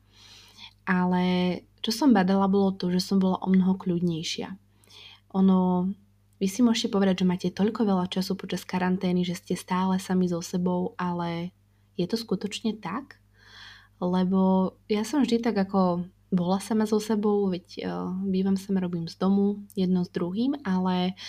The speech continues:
vždy ako keby, e, pravidelne došlo niečo na ten telefón, tak som pozerala sa, čo je nové a nebola som fakt takú tú dlhšiu chvíľu, že sama so sebou. Aj keď chodím na prechádzky, veľmi často počúvam podcasty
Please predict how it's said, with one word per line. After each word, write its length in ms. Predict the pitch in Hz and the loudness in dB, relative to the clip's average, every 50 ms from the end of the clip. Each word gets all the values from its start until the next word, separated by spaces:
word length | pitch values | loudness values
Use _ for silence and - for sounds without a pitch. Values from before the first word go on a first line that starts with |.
| - - - _ - | -16 -18 -14 _ -4
vždy 400 | 214 208 202 240 240 269 294 294 - 208 | -4 0 2 2 2 2 2 0 -2 -6
ako 240 | 196 - 202 196 | -4 -2 -4 -2
keby, 260 | - 214 202 190 202 196 196 190 190 185 190 - | 0 0 0 2 2 4 4 4 4 2 0 -2
e, 180 | _ - 202 190 190 185 185 185 180 | _ -4 -2 0 0 0 0 -2 -4
pravidelne 640 | - - 196 190 196 202 196 208 196 190 196 196 190 | -6 -4 -2 0 2 2 2 2 4 4 4 4 2
došlo 320 | 185 175 185 - - - | 2 0 -2 -6 -4 -2
niečo 320 | 196 190 190 190 190 - 202 | 0 2 2 0 0 0 0
na 80 | 190 | 0
ten 160 | 190 196 196 190 | 0 0 0 -2
telefón, 480 | 185 190 180 185 185 - - 190 185 | 0 -2 -2 -4 -4 -2 0 0 0
tak 160 | 185 185 180 | 0 -2 -4
som 480 | - - - 190 180 180 180 180 185 - - - - - - - - - _ - | -10 -8 -4 -2 -2 -2 -2 -4 -4 -8 -10 -16 -16 -14 -14 -16 -18 -20 _ -10
pozerala 400 | - 196 185 196 196 190 190 190 | -6 0 2 2 4 4 4 2
sa, 160 | 190 - 196 | 2 0 -4
čo 160 | 196 - - | -4 0 0
je 160 | 190 190 190 | 2 4 4
nové 400 | 190 185 185 180 190 190 185 180 | 4 4 2 2 0 0 0 -2
a 320 | - - 185 180 180 180 180 180 175 175 - _ - | -2 -2 -2 0 0 0 0 0 -2 -4 -6 _ -2
nebola 320 | 196 196 220 285 302 311 - - | -2 0 2 2 2 2 0 0
som 160 | - 202 190 | -2 -4 -4
fakt 240 | 190 - 208 202 202 | -2 -2 -4 -4 -4
takú 240 | - 190 - 185 180 | -8 -6 -6 -4 -2
tú 80 | 185 | -2
dlhšiu 400 | 180 170 180 175 175 - - 202 | -2 -2 -2 -4 -4 -4 -4 -4
chvíľu, 320 | 190 - - 180 170 165 170 165 | -4 -2 -2 -2 -2 -2 -6 -8
že 80 | 170 160 | -10 -12
sama 400 | - - - - 175 170 170 170 | -12 -8 -4 -4 -2 -2 -2 -6
so 160 | - 156 151 | -6 -6 -8
sebou. 480 | - - - 170 165 156 156 165 175 - - - - - - - | -8 -6 -6 -6 -4 -4 -6 -6 -8 -10 -12 -12 -12 -12 -12 -10
Aj 80 | - 196 | -8 -6
keď 240 | 190 - 196 - - | -2 -2 -2 0 0
chodím 160 | 214 214 196 | 0 2 2
na 160 | 185 175 180 | 0 0 -2
prechádzky, 480 | - 208 196 - 208 202 202 - - 202 | -6 -6 -4 -4 -4 -4 -4 -4 -4 0
veľmi 160 | 190 185 190 | 0 2 0
často 240 | 190 185 190 - 202 | 0 -2 -4 -8 -8
počúvam 480 | 196 180 180 190 - - 190 175 180 | -6 -6 -8 -6 -4 -4 -4 -4 -4
podcasty 800 | - 175 - - - - 196 196 190 - _ - 202 196 202 202 | -6 -10 -12 -10 -8 -6 -6 -6 -6 -8 _ -2 0 0 0 -2